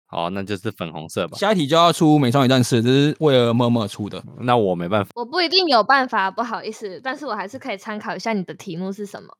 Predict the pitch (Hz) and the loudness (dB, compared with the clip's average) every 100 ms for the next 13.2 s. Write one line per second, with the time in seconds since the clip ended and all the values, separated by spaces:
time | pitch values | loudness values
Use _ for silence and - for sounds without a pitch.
0 | _ _ _ - 139 135 196 147 185 165 | _ _ _ 0 2 6 6 6 4 4
1 | 170 151 - 160 160 - 107 104 - 151 | 2 0 0 0 0 0 -4 -4 0 0
2 | 127 131 110 98 _ - 107 104 95 87 | 4 2 2 -2 _ -6 -4 -4 -6 -8
3 | - _ - 101 101 139 147 113 90 - | -16 _ -8 -6 0 0 0 -4 -6 -8
4 | 69 73 - _ _ _ - 240 202 226 | -10 -12 -14 _ _ _ -12 -8 -8 -10
5 | _ 208 208 247 247 247 254 269 269 - | _ -20 -12 -12 -8 -6 -4 -4 -4 -4
6 | 214 196 233 202 196 - 190 165 147 185 | -4 -2 -2 -2 -4 -4 -10 -10 -14 -16
7 | _ _ - 143 156 131 - _ - 143 | _ _ 2 2 4 0 -2 _ -4 0
8 | 156 127 117 110 110 160 135 110 107 - | 0 0 -2 -2 0 0 2 -2 -6 -10
9 | _ _ _ - 220 202 190 190 202 - | _ _ _ 0 2 4 4 4 2 4
10 | 131 131 165 156 156 175 165 - 139 147 | 4 4 4 4 4 4 4 4 4 4
11 | 127 123 123 156 139 120 110 117 113 131 | 2 2 0 2 2 2 0 -4 -4 -2
12 | 127 117 120 120 123 123 120 110 95 98 | -2 -2 -2 0 2 2 0 -2 -4 -6
13 | 117 101 | -6 -8